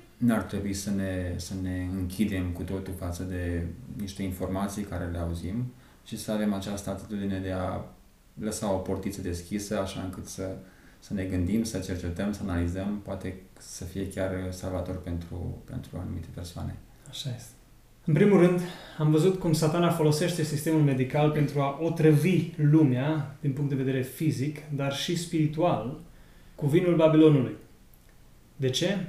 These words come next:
Speaker 2: Pentru ca Lucifer să aibă control deplin asupra fiecărui om. Omul îi va face voia fără să se poată opune.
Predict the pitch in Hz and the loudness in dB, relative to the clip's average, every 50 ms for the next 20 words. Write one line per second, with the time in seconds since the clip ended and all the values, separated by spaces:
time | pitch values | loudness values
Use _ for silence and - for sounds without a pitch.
0 | - - - 151 139 135 147 - - 143 131 135 156 196 - - 160 143 - 143 | -8 -6 -4 -2 -2 -2 -4 -4 -4 -2 0 2 2 2 2 0 -2 -2 -2 -2
1 | 135 123 - 143 139 127 135 127 - - - 143 127 123 120 - 147 160 165 160 | -2 -2 -2 -4 -2 -2 -2 -4 -6 -8 -6 -4 -2 -2 0 0 2 2 2 2
2 | 151 151 156 151 147 131 127 123 120 120 117 117 - - - 131 120 - - 135 | 0 0 0 0 -2 -2 -2 0 0 -2 -4 -4 -8 -8 -6 -8 -8 -6 -4 -4
3 | 127 127 - 123 117 117 127 - 151 127 107 98 - - - - - - - - | -4 -4 -2 -4 -4 -4 -2 -2 -2 -2 -2 -4 -8 -14 -20 -20 -20 -20 -20 -20
4 | - - - - - - - - - - - - - 151 151 160 170 185 202 220 | -20 -20 -20 -20 -20 -20 -20 -20 -20 -20 -20 -2 4 6 6 8 8 6 4 2
5 | - - - - - - _ - - - - - - - - - - - - - | -2 -6 -12 -16 -20 -20 _ -20 -20 -20 -20 -20 -20 -20 -20 -20 -20 -20 -20 -20
6 | - - - - 160 147 156 147 - - - 208 214 208 - - - 131 120 120 | -20 -8 0 2 4 6 6 6 4 2 0 -2 -2 -2 -4 -4 -4 -4 -4 -6
7 | - - 156 127 120 131 180 190 165 131 117 113 120 131 - - - - - - | -4 -4 -2 0 2 4 4 6 6 4 2 0 -4 -8 -10 -12 -16 -20 -16 -8
8 | - 175 190 196 170 147 - 143 - - - - - 131 127 123 - 139 - - | -4 -2 -2 -2 -2 -4 -8 -10 -10 -10 -10 -8 -6 -6 -6 -6 -6 -10 -8 -8
9 | 143 123 - 139 131 117 110 - 120 | -8 -4 -2 -2 -2 -2 -4 -6 -10